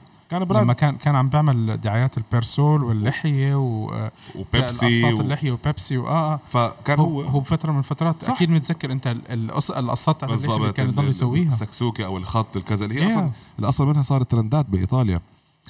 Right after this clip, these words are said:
Speaker 1: فبتذكر أنا هاد-، هاد القصة تركت معي. وين ديل-، بيلعب ديل بيرو؟ دي-، باليوفي. شفت بعدين واحد بال-، بالمدرسة وقتها كنا صغار.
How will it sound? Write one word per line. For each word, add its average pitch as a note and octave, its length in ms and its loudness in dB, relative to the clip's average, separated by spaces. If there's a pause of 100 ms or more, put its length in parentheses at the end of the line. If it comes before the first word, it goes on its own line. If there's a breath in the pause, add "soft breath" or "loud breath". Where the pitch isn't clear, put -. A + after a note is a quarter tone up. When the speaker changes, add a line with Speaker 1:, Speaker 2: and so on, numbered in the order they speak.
(320 loud breath)
Speaker 1:
فبتذكر G2 1000 0
أنا D3+ 220 2
هاد-، C#3+ 120 -4
هاد C3+ 160 2
القصة A#2+ 260 -2
تركت G#2 240 0
معي. F#2 220 -2 (460 loud breath)
وين C#3+ 200 2
ديل-، C#3 140 2
بيلعب A2+ 220 2
ديل G#2 100 2
بيرو؟ A#2+ 220 2
دي-، A2 240 2
باليوفي. F#2 440 2 (840)
شفت C#3 200 -2
بعدين C3 240 2
واحد A2+ 300 0
بال-، F#2+ 160 2
بالمدرسة F2+ 840 -2 (500)
وقتها - 240 -8
كنا - 180 -10
صغار. G2+ 400 4